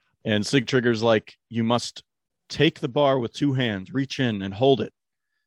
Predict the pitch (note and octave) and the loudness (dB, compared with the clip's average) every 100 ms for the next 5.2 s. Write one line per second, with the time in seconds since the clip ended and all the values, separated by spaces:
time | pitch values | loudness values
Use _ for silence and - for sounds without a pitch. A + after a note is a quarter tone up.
0 | _ G#2+ G2+ A2+ G#2+ G#2+ G2+ B2 C#3+ D3 | _ -12 -6 -4 -4 -2 0 2 2 0
1 | C#3+ - - D3+ A#2+ - - - - - | -2 -6 -4 0 0 -2 -12 -12 -14 -20
2 | _ - D3 - - - C#3 - - C3 | _ 0 2 2 -4 0 0 0 -4 0
3 | A#2+ C3 B2+ B2+ C3 - A2+ A#2+ G#2+ A#2+ | 0 0 0 0 -2 0 -2 -2 -6 -6
4 | A#2+ G2 - A#2 A2 F#2+ A#2+ A#2+ - B2+ | -6 -8 -6 -4 -4 2 2 2 -2 -2
5 | G#2+ G2+ | -2 -4